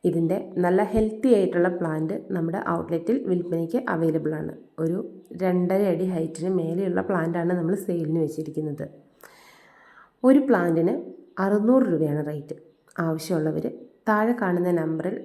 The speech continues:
ഡയറക്റ്റ് വിളിക്കുകയോ അല്ലെങ്കിൽ ഡിസ്ക്രിപ്ഷൻ ബോക്സിൽ WhatsApp ലിങ്ക് കൊടുത്തിട്ടുണ്ട്, ഡയറക്റ്റ് വന്ന് ഓർഡർ ചെയ്യാവുന്നതാണ്. ഈ ജാപ്പനീസ് മിയാസാക്കി ട്രോപ്പിക്കൽ ക്ലൈമറ്റിലും നല്ല രീതിയിൽ കായ്ഫലം തരുന്ന ഒരു വെറൈറ്റിയാണ്.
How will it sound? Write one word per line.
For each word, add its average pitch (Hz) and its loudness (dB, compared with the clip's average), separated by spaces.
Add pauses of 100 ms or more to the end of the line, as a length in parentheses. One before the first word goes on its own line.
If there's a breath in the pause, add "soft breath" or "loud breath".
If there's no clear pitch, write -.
(100)
ഡയറക്റ്റ് 170 -2
വിളിക്കുകയോ 160 0 (200)
അല്ലെങ്കിൽ 156 0 (680 loud breath)
ഡിസ്ക്രിപ്ഷൻ 208 4
ബോക്സിൽ 220 2 (280)
WhatsApp 165 -4
ലിങ്ക് 196 0
കൊടുത്തിട്ടുണ്ട്, 160 0 (180)
ഡയറക്റ്റ് 165 -4
വന്ന് 175 0 (260)
ഓർഡർ 170 -2
ചെയ്യാവുന്നതാണ്. 151 -4 (1600 soft breath)
ഈ 254 4 (100)
ജാപ്പനീസ് 233 4
മിയാസാക്കി 185 2 (640 loud breath)
ട്രോപ്പിക്കൽ 214 4
ക്ലൈമറ്റിലും 208 2 (240)
നല്ല 208 6
രീതിയിൽ 233 6 (140)
കായ്ഫലം 175 0
തരുന്ന 165 0 (100)
ഒരു 165 2
വെറൈറ്റിയാണ്. 156 -2